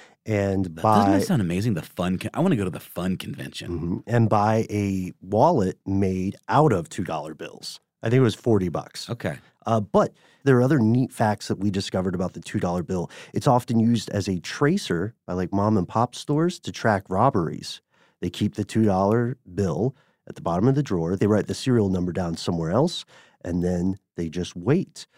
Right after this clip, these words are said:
Speaker 1: Two dollar bills used to be handed out at Monticello, former home of President Jefferson.
Speaker 2: That's right, 'cause he got all the glory after they kicked old
Speaker 1: Mm-hmm.
Speaker 2: Hammy off.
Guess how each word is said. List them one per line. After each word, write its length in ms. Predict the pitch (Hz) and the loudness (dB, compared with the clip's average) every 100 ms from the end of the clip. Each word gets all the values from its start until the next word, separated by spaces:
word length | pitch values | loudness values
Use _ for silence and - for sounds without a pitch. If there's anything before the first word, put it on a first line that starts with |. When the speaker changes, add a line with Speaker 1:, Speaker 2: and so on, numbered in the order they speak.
| - - - - _ _ _ | -20 -20 -20 -20 _ _ _
Speaker 1:
Two 200 | - 151 | 0 2
dollar 280 | 139 117 113 | 2 2 2
bills 320 | 120 120 120 | 0 0 0
used 160 | 117 110 | -2 -2
to 40 | 107 | -4
be 100 | 104 | -2
handed 360 | 120 110 104 | 0 2 2
out 220 | 98 117 - | 2 0 -2
at 100 | 95 | -4
Monticello, 880 | 101 107 90 90 - 95 98 165 - _ _ _ _ | 0 0 -2 -6 -2 -2 0 0 -2 _ _ _ _
former 300 | - 104 101 | -4 0 0
home 320 | 90 107 101 117 | 0 0 2 2
of 140 | - | -2
President 500 | - 101 87 92 87 | -4 -2 -2 -4 -6
Jefferson. 560 | - 98 92 98 - 151 | -6 -8 -6 -8 -2 -2
Speaker 2:
That's 180 | 214 - | -2 -6
right, 380 | 85 104 127 117 | -2 0 0 -2
'cause 140 | 82 | -4
he 140 | 107 110 | -2 0
got 200 | 101 92 | 2 2
all 140 | 90 | 0
the 80 | 82 | -2
glory 640 | 78 95 135 120 80 76 64 | -2 2 4 2 -2 -6 -6
after 300 | 90 - 90 | -6 -4 -6
they 120 | 82 | -6
kicked 360 | - 110 92 101 | -6 -6 -2 -2
old 180 | 92 | -2
Speaker 1:
Mm-hmm. 80 | 82 95 | -2 -2
Speaker 2:
Hammy 360 | 123 139 85 | 0 2 0
off. 420 | 76 80 107 - | -4 -6 -8 -12